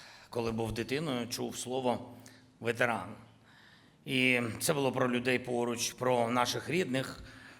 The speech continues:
м, які пройшли війну, Другу світову війну. І це були люди вже поважного віку, як, наприклад,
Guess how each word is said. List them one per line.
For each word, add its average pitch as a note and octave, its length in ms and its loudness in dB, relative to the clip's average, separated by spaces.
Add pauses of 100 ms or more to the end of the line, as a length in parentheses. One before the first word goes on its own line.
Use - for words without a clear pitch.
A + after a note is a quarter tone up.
(220)
м, A2+ 320 -2 (960)
які C3+ 280 4
пройшли C3 460 2
війну, A#2+ 320 2
Другу D3+ 260 4
світову C#3+ 540 0 (580)
війну. B2+ 440 4
І C3+ 120 4
це C#3+ 200 6
були B2+ 260 4
люди C3+ 320 2
вже B2 360 4 (160)
поважного B2 500 4
віку, C3 600 -2 (160)
як, A#2+ 240 2
наприклад, A2+ 580 -4